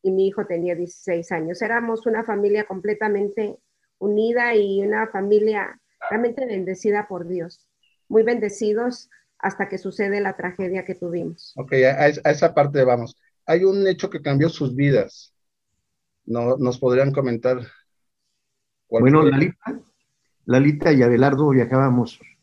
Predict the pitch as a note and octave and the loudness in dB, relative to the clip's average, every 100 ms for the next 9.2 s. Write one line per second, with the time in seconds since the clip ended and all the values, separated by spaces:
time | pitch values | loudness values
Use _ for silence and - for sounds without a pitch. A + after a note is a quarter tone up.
0 | _ _ _ A2+ - D3 C#3+ B2 A#2+ B2+ | _ _ _ -8 0 2 2 0 0 -2
1 | B2 A#2 A2+ A2+ A#2+ B2+ A#2+ A#2+ B2+ A2 | 0 -2 -4 -6 -2 0 2 2 0 -2
2 | A2 C3+ D#3+ - _ _ _ _ _ _ | -6 -6 -8 -12 _ _ _ _ _ _
3 | A#2 - B2 B2 A#2+ C3+ C3+ A#2 - A2+ | -2 0 2 2 2 0 2 0 0 0
4 | A2+ A2+ C3 C3 B2 - - A2+ B2 D#3 | 0 2 0 0 -4 -8 -8 -4 0 0
5 | C3+ - _ _ _ _ _ A#2+ B2 C3 | -2 -10 _ _ _ _ _ -2 2 4
6 | C3 A#2+ A#2 B2+ A2 A#2 B2 B2 B2 A2+ | 4 0 2 2 4 2 0 0 0 0
7 | A2 G#2 G#2+ _ _ _ - D3 E3+ D#3+ | -2 -4 -8 _ _ _ -2 0 2 2
8 | E3 C#3+ B2+ B2+ A#2+ C#3 D#3+ B2 A2 G#2+ | 0 2 4 4 2 0 -4 -6 -4 -4
9 | G2 G2 | -6 -10